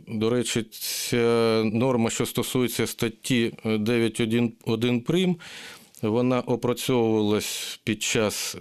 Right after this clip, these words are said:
е, підготовки до другого читання Кабінетом Міністрів, і, відповідно, рішення урядового комітету є, яке враховано в цьому, е, проєкті.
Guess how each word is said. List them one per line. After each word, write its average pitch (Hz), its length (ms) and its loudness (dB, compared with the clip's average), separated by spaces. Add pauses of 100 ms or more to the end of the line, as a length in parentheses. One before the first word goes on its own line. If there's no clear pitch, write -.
е, 98 760 2
підготовки 110 580 0
до 107 120 0
другого 107 320 2
читання 113 600 0 (220)
Кабінетом 104 440 0
Міністрів, 127 520 0
і, 110 140 0
відповідно, 117 720 0 (320)
рішення 110 480 0
урядового 104 400 2
комітету 101 500 0
є, 135 160 2 (120)
яке 131 280 0
враховано 110 640 0
в 90 60 -8
цьому, 104 380 -2 (280)
е, 98 120 -4
проєкті. 92 520 -2